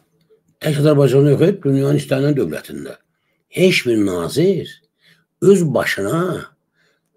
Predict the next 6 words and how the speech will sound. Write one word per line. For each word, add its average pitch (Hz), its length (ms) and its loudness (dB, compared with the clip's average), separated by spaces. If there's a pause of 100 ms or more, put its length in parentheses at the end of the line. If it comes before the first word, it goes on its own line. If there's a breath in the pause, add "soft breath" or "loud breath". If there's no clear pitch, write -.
(260)
Nazirlər 98 500 -6
Kabineti 92 480 -6
ilə, 87 140 -6 (100)
hökumət 98 480 -8
ilə 90 140 -6 (180)
razılaşdırmadan 98 920 -6